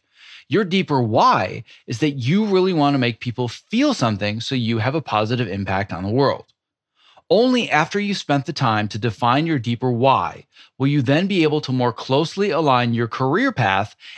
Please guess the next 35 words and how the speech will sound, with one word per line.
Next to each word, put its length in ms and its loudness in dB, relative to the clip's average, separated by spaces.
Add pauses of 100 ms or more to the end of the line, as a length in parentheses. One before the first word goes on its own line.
(160)
and 280 2
your 120 2
job 340 2
choices 480 -2
with 180 -4
what 160 -4
truly 460 0
matters 400 0
to 140 -4
you. 220 -6 (340)
And 100 2
by 160 4
the 100 0
way, 460 0 (300)
there's 260 2
much 360 2
more 340 2
about 260 -2
aligning 480 2
your 200 2
needs 360 0
with 200 -6
your 180 0
employer's 560 2
needs 380 0
later 380 -2
in 60 -2
this 160 -4
article. 400 -8 (1200)
Action 340 2
step. 320 -8 (500)
Set 300 2
aside 480 0
a 60 -2
minimum 600 2